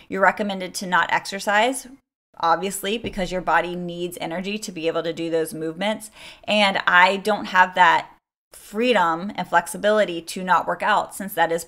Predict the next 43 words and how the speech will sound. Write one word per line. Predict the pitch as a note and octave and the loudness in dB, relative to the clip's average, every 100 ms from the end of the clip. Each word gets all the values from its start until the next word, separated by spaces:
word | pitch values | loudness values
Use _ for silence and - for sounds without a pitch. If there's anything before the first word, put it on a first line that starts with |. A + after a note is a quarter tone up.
| - | -4
part | - G#3+ - | 4 4 4
of | G3 | 0
my | F#3 F3 | 2 2
life | E3+ F3+ - | 4 2 0
with | F3 | -10
Fit | - G3+ | 0 0
Women's | F3+ D#3+ D#3 E3 | 0 -6 -10 -10
Weekly. | F3+ F3+ D3+ - | -10 -6 -6 -2
I | - | -2
never | F#3+ F#3+ G3+ G3 | 0 0 2 2
wanna | F#3 F3+ | 0 -4
say, | - E3+ F3+ | -2 -2 -4
"Sorry, | - C#4+ C4+ | 2 6 6
guys, | A3+ G3+ G3 G#3 - - - - - _ | 6 6 6 0 -8 -18 -18 -18 -20 _
we're | G3 G#3 C#4+ | -4 2 8
not | E4+ | 8
gonna | C4+ B3 | 8 4
have | A#3+ G#3+ | 6 8
our | G3+ | 6
workouts | G3+ A#3 G#3+ G3+ | 6 4 2 2
this | F3+ F3+ | -4 -6
week," | F3+ E3 | -6 -6
because | F3+ F3 F3 E3+ E3 E3+ - _ | -10 -4 0 0 -2 -8 -16 _
I've | F3+ | 2
decided | F#3+ F#3+ E3 D#3+ D#3 | 2 -2 -2 -2 -4
to | - | -6
not | F3+ C#3 - | -4 -4 -4
eat. | D#3 C#3+ - - _ | -12 -14 -16 -20 _
Especially | - - B3+ C4+ B3+ | -6 4 4 4 0
coming | B3+ G#3+ | 0 -4
from | G#3+ F#3+ | -4 -2
my | F3 E3 | 0 0
background, | - D3+ - A#3 A#3 C4+ D#4+ D#4 - | 2 0 2 0 4 4 2 -4 0
I | F#3+ | 0
don't | F#3+ G3 F#3+ | 2 -2 -2
want | F#3 E3+ | -2 -2
to | - G#3 F#3 | -10 -8 -6
ever | - E3 E3+ F3+ F#3+ F3+ | -2 0 2 2 0 -2
restrict | F3+ F3+ - - F3+ - | -6 -6 -6 -6 -6 -8
myself | G3+ F#3+ G3 G#3 G#3+ | -4 -4 0 -2 -2
to | - | -6
that | E3+ D#3+ - - - | 2 2 2 -4 -12
extreme. | - - - D#3 D#3+ G#3+ | -12 -14 -10 -10 -6 -6